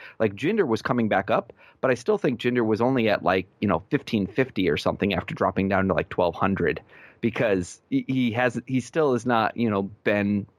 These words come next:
for that long a champion beating big guys. So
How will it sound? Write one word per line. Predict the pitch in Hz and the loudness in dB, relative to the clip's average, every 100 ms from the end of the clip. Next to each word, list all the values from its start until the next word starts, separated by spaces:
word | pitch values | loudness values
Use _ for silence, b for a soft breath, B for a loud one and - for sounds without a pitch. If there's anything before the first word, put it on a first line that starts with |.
| _ | _
for | 117 | 0
that | 104 - | 2 0
long | 110 131 107 104 | 0 2 2 -2
a | |
champion | - 113 107 95 101 | -2 -2 0 0 -2
beating | 98 92 92 | -2 -2 -2
big | 82 80 | -2 -2
guys. | 92 90 73 - - _ b b _ _ | 0 0 -2 -6 -14 _ b b _ _
So | - - | -4 -4